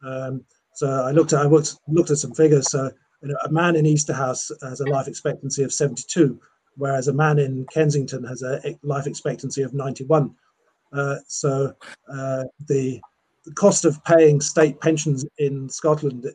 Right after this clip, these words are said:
is on average rather less than it is in England o-, over the lifetime of the pensioner. And it's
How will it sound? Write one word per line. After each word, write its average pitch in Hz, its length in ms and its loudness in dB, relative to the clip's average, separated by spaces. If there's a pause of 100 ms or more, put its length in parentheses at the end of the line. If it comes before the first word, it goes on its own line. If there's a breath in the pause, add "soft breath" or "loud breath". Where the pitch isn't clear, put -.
is 135 400 -6
on 147 120 -4
average 143 460 -4
rather 135 280 -2
less 160 300 0
than 131 160 -8
it 147 140 -8
is 135 180 -8
in 123 260 -12 (100)
England 135 360 -4
o-, 135 280 -12 (140)
over 131 200 -6
the 131 80 -6
lifetime 139 480 -2
of 120 80 -8
the - 60 -14
pensioner. 151 400 -2 (540)
And 135 100 -4
it's 135 140 -6